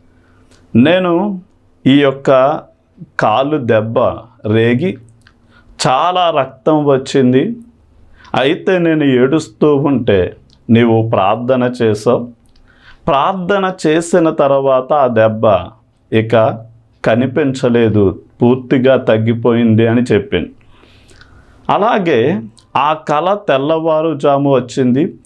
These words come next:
ఆ రోజు సాయంత్రమే మరల ఆ గాయం మీద సైకిల్ పడి ఆ గాయం రేగి చాలా రక్తం వచ్చింది. ఆశ్చర్యకరంగా మరుసటి రోజు సాయంత్రానికే ఆ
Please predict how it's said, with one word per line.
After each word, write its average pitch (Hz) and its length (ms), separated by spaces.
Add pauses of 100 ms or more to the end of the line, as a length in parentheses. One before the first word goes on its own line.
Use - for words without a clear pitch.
(800)
ఆ 135 260
రోజు 202 380 (120)
సాయంత్రమే 160 800
మరల 127 580 (420)
ఆ 110 320
గాయం 139 420
మీద 139 280
సైకిల్ 131 540 (120)
పడి 131 260 (640)
ఆ 113 340
గాయం 156 540
రేగి 143 480 (100)
చాలా 120 380
రక్తం 131 420
వచ్చింది. 120 640 (880)
ఆశ్చర్యకరంగా 165 1300
మరుసటి 151 720
రోజు 135 340
సాయంత్రానికే 113 1200 (680)
ఆ 120 300